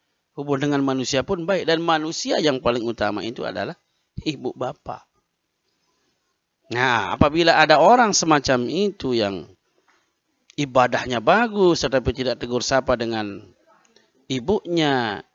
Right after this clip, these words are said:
ini membuat ketersinggungan daripada ibu, membuat ibu tersinggung saja dengan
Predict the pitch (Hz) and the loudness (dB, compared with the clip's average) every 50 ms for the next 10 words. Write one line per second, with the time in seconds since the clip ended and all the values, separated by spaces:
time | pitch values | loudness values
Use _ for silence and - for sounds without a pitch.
0 | _ _ - 214 247 285 320 302 269 254 226 196 202 233 247 _ - - 220 - | _ _ -6 -2 2 2 4 2 2 0 -2 -2 -2 -2 -2 _ -6 -8 -6 -4
1 | - - 208 - - - 233 226 226 214 208 233 226 233 226 196 139 113 104 101 | -4 -4 -4 -4 -6 -4 -4 -6 -6 -4 -4 -4 -4 -4 -4 -2 -2 -2 -4 -4
2 | 98 101 107 107 107 - - 104 104 104 98 98 104 123 117 - - 151 175 196 | -6 -6 -6 -6 -6 -4 -4 -4 -4 -4 -8 -12 -12 -16 -18 -18 -10 -6 -4 -4
3 | 202 190 180 190 180 - _ - 240 233 190 220 - _ - 220 196 - - 269 | -4 -2 -2 -2 -2 -4 _ -12 -10 -10 -10 -10 -12 _ -8 -6 -6 -4 -2 0
4 | 294 277 254 196 170 156 147 139 127 113 107 - 101 82 82 82 95 139 208 - | 0 0 0 -2 0 2 2 2 2 0 -4 -6 -8 -10 -10 -10 -10 -12 -12 -12
5 | - _ _ _ _ _ _ _ _ _ _ _ _ _ _ _ _ _ _ _ | -16 _ _ _ _ _ _ _ _ _ _ _ _ _ _ _ _ _ _ _
6 | _ _ _ _ _ _ _ _ _ _ _ 117 143 185 202 208 202 196 | _ _ _ _ _ _ _ _ _ _ _ 0 2 2 4 4 2 2